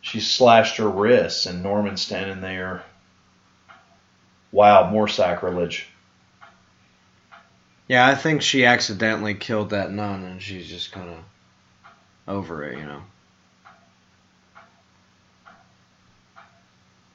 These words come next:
Speaker 2: That's, that's pretty fucking crazy.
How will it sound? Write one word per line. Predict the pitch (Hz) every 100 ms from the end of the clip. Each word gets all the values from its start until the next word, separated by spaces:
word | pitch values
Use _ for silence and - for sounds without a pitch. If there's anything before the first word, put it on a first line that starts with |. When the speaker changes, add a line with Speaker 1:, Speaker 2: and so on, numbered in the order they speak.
| _ - - _ _ _ _ _ _ 95
Speaker 2:
That's, | 101 101 -
that's | 101 -
pretty | 90 76
fucking | 95 80 80
crazy. | 80 104 98 80